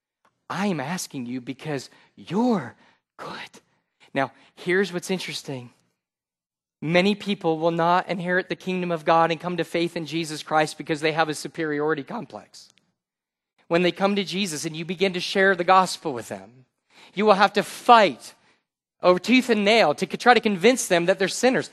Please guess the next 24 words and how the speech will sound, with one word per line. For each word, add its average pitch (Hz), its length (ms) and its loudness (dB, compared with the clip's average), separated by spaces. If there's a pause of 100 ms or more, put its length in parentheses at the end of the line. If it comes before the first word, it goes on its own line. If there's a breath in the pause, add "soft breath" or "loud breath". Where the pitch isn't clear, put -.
Sinner? 214 400 4
I'm 220 80 2
not 269 120 6
a 240 40 2
sinner. 165 440 2
What - 800 -10
do 269 40 4
you 269 60 4
mean 320 120 6
I'm 262 100 6
a - 40 4
sinner? 160 280 2
I 143 100 6
sin 220 260 2
every 170 160 2
once 214 240 2
in 285 60 2
a 285 60 8
while. 151 440 6 (200 loud breath)
Yeah, 226 140 8
I 208 120 10
have 226 200 6
some 185 140 -2
sins, 214 580 2